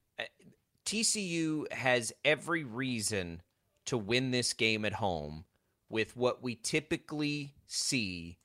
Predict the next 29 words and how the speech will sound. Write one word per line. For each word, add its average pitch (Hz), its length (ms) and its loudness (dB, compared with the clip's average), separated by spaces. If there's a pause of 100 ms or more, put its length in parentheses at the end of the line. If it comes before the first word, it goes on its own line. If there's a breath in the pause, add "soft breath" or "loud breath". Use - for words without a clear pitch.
(160)
in 113 120 -4
a 110 40 -4
college 101 440 2
basketball 90 540 0
season, - 400 -8
right? 87 300 -4 (280 soft breath)
They're 113 200 4
a 104 40 0
really 113 460 0
good 156 300 0
team. 123 460 2 (140)
We 113 220 2
know 127 220 8
that. 110 400 10 (260 soft breath)
They 131 140 8
just 135 300 2
had 117 480 8
a 120 80 6
devastating 135 840 6
loss 92 600 8 (380)
against 120 400 4
Texas, - 500 4
which 110 260 0
they 104 340 6
very 135 500 8
much 131 260 6
should 110 240 2
have 95 160 0
won, 87 460 -2